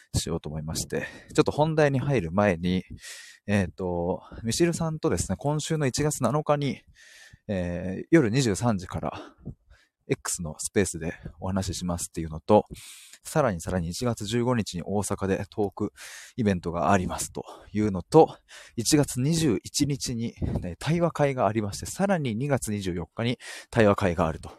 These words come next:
えー、もう新年早々ですね、ミシルさん、えー、盛りだくさんでスタートしておりますが、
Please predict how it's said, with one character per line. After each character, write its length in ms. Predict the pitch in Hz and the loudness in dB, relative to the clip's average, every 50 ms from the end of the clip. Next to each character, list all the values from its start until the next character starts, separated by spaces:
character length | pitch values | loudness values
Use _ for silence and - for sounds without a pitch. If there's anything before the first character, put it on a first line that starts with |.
| - - - - - _ _ _ _ _ _ - 92 | -20 -20 -20 -20 -20 _ _ _ _ _ _ -4 -2
え 220 | 92 85 82 85 | 0 0 0 0
ー、 40 | 85 | -2
も 80 | 92 98 | -2 0
う 20 | |
新 260 | - - 156 147 131 | 0 0 0 0 -2
年 240 | 101 85 80 80 82 | -2 -2 -2 -4 -6
早 220 | - - 107 95 90 | -4 0 0 0 0
々 220 | - - 101 90 | 2 0 0 0
で 80 | 78 82 | 0 -4
す 160 | - - 78 | -10 -8 -8
ね、 320 | 73 80 85 - - - - | -6 -6 -6 -4 -4 -4 -4
ミ 80 | 98 - | -4 -2
シ 100 | - 117 | 0 0
ル 80 | 117 | 0
さ 200 | 107 - 113 107 | 0 0 0 0
ん、 140 | 107 107 - - - - - - - - - - - | 0 -2 -4 -8 -12 -20 -20 -20 -20 -20 -12 -2 2
え 100 | 107 101 | 4 6
ー、 20 | |
盛 100 | 101 117 | 6 6
り 60 | 127 131 | 6 6
だ 120 | 131 - | 4 4
く 40 | - | 2
さ 100 | - 85 | -2 -2
ん 20 | |
で 80 | 87 87 | -2 0
ス 80 | - | 4
タ 80 | - 113 | 4 4
ー 20 | |
ト 100 | - - | 4 4
し 80 | - - | 2 4
て 80 | - - | 4 4
お 80 | - | 6
り 100 | 104 104 | 4 2
ま 100 | 85 - | 2 0
す 120 | - - - | -2 -2 -2
が、 140 | 82 76 | -4 -4